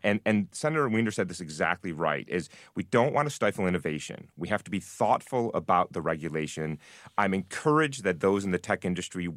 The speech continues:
want, or at least say they want, um, some regulation. So I think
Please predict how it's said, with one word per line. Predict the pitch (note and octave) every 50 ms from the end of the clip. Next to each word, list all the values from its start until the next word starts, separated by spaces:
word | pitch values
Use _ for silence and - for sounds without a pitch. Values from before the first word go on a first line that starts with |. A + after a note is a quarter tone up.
| - _ - -
want, | - G2 F2+ F2 G2 G#2+ G#2 A2 C3+ D3 -
or | - F#2
at | E2
least | F2+ F#2+ - - -
say | - G2 F#2+
they | G#2 A#2+ B2
want, | A2+ A2+ A#2+ A#2+ C#3 E3 F3+ - - _ - - - - _ _ -
um, | - G2 G2+ -
some | - - A2 G2+
regulation. | G#2 G#2 G2+ G2+ F#2+ G2+ G#2 - - -
So | - - G#2+ F#2
I | - F2+
think | F#2 - B2 A#2+